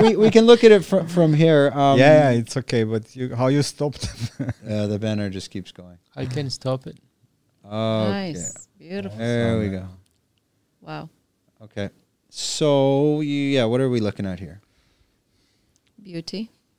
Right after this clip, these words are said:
Speaker 1: Beauty. <laughs> Oh, no, I'm, I'm li-
Speaker 4: <laughs> That's what I see, I'm sure. Different people see different things.
Speaker 1: Cocro
Speaker 4: Um,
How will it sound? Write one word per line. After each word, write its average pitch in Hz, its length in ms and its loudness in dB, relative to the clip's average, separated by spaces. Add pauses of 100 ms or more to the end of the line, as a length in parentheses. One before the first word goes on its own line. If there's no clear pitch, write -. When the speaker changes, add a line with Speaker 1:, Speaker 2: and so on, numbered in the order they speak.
(120)
Speaker 1:
Beauty. 104 400 -12 (220)
<laughs> - 240 -12
Oh, 120 80 -4
no, 123 140 -2
I'm, 101 280 -2
I'm 117 160 -4
li- 117 240 -4 (960)
Speaker 4:
<laughs> 185 800 -6
That's - 240 2
what 240 200 0
I 214 140 2
see, 202 360 -4
I'm 175 260 -4
sure. 180 440 -6 (840)
Different 196 280 -6
people 196 280 -6
see - 180 -14
different 165 400 -12
things. 156 460 -10
Speaker 1:
Cocro 175 600 2
Speaker 4:
Um, 175 100 -12